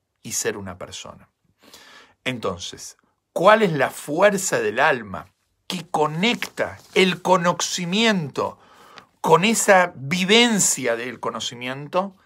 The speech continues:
Se llama Dat, que es la tercer fuerza del alma, que es lo que vamos a ver ahora.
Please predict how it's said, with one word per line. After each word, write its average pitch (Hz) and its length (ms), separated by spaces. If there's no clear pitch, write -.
Se - 140
llama 127 480
Dat, 110 540
que - 100
es 101 60
la 104 180
tercer 104 400
fuerza 113 340
del 120 100
alma, 113 420
que 135 100
es 123 60
lo 113 100
que 107 80
vamos 107 320
a 90 40
ver 90 160
ahora. 82 360